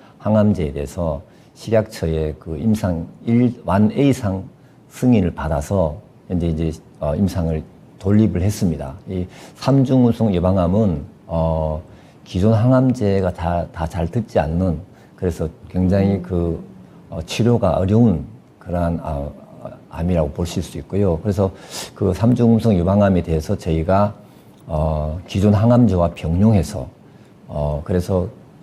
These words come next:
Speaker 1: 그 암 환자의 그, 어, 생존 확률을 굉장히 높이는,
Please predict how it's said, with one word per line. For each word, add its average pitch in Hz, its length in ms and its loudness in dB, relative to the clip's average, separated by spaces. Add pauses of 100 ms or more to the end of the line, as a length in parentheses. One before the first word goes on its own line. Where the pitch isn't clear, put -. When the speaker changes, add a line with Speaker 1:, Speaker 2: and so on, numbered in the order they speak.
(100)
Speaker 1:
그 73 480 -6 (640)
암 90 200 4
환자의 85 480 2
그, 80 320 -6 (560)
어, 69 220 -4
생존 92 560 2 (500)
확률을 95 340 2 (100)
굉장히 92 280 2
높이는, 80 640 0